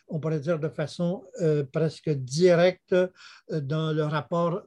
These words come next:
premier qu'on pouvait avoir avec le monde. Alors, euh, il trouvait ça chez les poètes, il trouvait ça, bon, dans, dans, dans ce qu'il lisait.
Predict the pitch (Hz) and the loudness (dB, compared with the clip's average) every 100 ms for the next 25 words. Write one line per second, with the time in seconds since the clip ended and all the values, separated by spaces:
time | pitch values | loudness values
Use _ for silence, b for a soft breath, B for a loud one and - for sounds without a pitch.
0 | - 170 160 160 175 165 143 151 147 160 | -8 -2 0 0 0 -4 -6 -4 -2 -2
1 | 156 147 151 143 156 202 170 147 147 B | -2 -4 -4 -4 -2 -4 -4 -4 -4 B
2 | B B - 165 143 139 139 151 135 156 | B B -8 -4 -2 -2 -4 -10 -6 -4
3 | 143 156 143 - 160 143 151 143 131 156 | -2 -2 -2 -2 -2 -2 -2 -4 -2 0
4 | 185 185 165 139 143 139 139 - 165 156 | 2 0 -4 -6 -4 -2 -4 -4 0 0
5 | 156 139 139 131 135 123 B B B 180 | 0 0 -2 -2 -6 -8 B B B -4
6 | 147 151 - 147 139 - 160 147 143 135 | -4 -4 -4 -4 -4 -2 -2 0 0 -2
7 | 139 170 214 | 0 0 -2